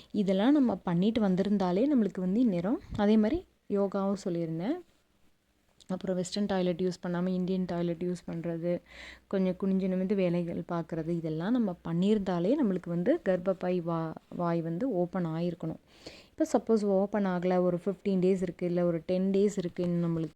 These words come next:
இருக்குன்னு வச்சுக்கோங்க. இப்போ நீங்க, நீங்கலாம் என்ன பண்ணலாம் அப்படிங்கிறதுக்கு நான் இப்போ சொல்றேன். இப்போ நம்ம வந்து நைன்த் மந்த் ஆரம்பிச்சிருச்சு அப்படின்னா, சோம்பு கசாயம் குடிக்கலாம். சோம்பு கசாயம் எப்படி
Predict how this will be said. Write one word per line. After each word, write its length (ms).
இருக்குன்னு 320
வச்சுக்கோங்க. 480
இப்போ 220
நீங்க, 280
நீங்கலாம் 600
என்ன 180
பண்ணலாம் 560
அப்படிங்கிறதுக்கு 600
நான் 240
இப்போ 220
சொல்றேன். 420
இப்போ 420
நம்ம 260
வந்து 220
நைன்த் 320
மந்த் 280
ஆரம்பிச்சிருச்சு 720
அப்படின்னா, 400
சோம்பு 480
கசாயம் 540
குடிக்கலாம். 340
சோம்பு 300
கசாயம் 480
எப்படி 280